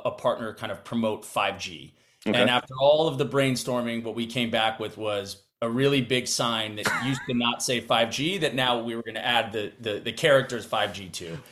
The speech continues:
Speaker 2: Well done,
Speaker 1: And
Speaker 2: team.
Speaker 1: I, I, I, <laughs> exactly. And, you know, I got to D R L and we were engaged in, in a conversation with who's now our wireless partner, T-Mobile.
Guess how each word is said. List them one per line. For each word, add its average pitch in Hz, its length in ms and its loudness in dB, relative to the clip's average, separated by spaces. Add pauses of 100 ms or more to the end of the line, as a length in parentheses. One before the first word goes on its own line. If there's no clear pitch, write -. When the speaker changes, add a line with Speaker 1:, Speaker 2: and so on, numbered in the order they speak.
Speaker 2:
Well 165 180 8
done, 170 220 6
Speaker 1:
And - 40 4
Speaker 2:
team. 156 340 6 (360)
Speaker 1:
I, 175 280 4 (140)
I, 143 500 4
I, 147 140 2 (180)
<laughs> - 160 -8
exactly. 143 600 2 (360)
And, 151 480 6 (300)
you 175 100 0
know, 156 280 4
I 147 140 4
got 156 340 4
to 170 80 -6
D 139 220 -4
R 127 160 6
L 151 320 6
and - 180 -4
we 123 120 -4
were 120 120 -2
engaged 113 540 -4
in, 113 300 -4
in 113 120 -2
a 107 80 -4
conversation 113 600 -2
with 104 160 -6
who's 113 200 -6
now 117 200 4
our 110 120 6
wireless 101 380 0
partner, 98 360 -4
T-Mobile. 120 600 0